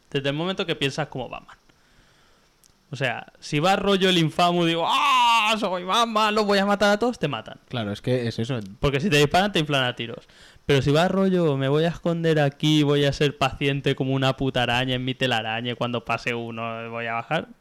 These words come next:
Speaker 1: o sea, realmente lo vas haciendo. Después, más adelante en el juego, porque el truquillo que han hecho, recurso, es que hay gárgolas en el juego.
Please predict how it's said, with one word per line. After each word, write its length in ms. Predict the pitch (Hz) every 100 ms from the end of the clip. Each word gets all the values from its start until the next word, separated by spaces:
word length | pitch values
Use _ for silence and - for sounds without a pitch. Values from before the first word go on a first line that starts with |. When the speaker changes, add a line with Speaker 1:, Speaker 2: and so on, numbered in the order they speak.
| _ _ _ _ _
Speaker 1:
o 140 | - 131
sea, 220 | 135 117
realmente 640 | 120 120 127 131 147 170
lo 160 | 185 123
vas 160 | 123 123
haciendo. 480 | 117 - - - - - - - _
Después, 320 | - 110 123 123
más 180 | 131
adelante 320 | 143 135 135 139
en 80 |
el 60 | 135
juego, 320 | - 156 147
porque 320 | 131 117 113 117 - 123 117
el 120 | 117
truquillo 600 | - 120 151 147 135 135
que 100 | 135
han 120 | 135
hecho, 880 | 147 143 139 135 135 135 135 135 - -
recurso, 760 | 139 131 - 160 - 147 156
es 160 | 139 -
que 80 | 131
hay 80 | 123
gárgolas 500 | 110 113 113 110 -
en 80 | 117
el 60 |
juego. 360 | 117 - -